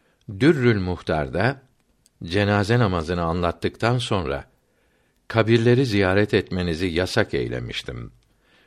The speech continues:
Bundan sonra kabirleri ziyaret ediniz." hadisi şerifini bildirmektedir.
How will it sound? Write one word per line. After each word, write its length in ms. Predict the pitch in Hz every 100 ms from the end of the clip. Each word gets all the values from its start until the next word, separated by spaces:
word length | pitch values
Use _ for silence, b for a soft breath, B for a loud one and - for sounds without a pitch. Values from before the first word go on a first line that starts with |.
| _
Bundan 460 | 90 117 107 123 127
sonra 500 | 117 95 82 85 - -
kabirleri 580 | 120 107 107 98 98 90
ziyaret 520 | 78 87 82 78 -
ediniz." 580 | 71 62 53 - - - b b b b b
hadisi 500 | 101 110 120 120 107
şerifini 640 | - 92 95 87 90 82
bildirmektedir. 920 | 67 62 65 58 64 - 65 50 -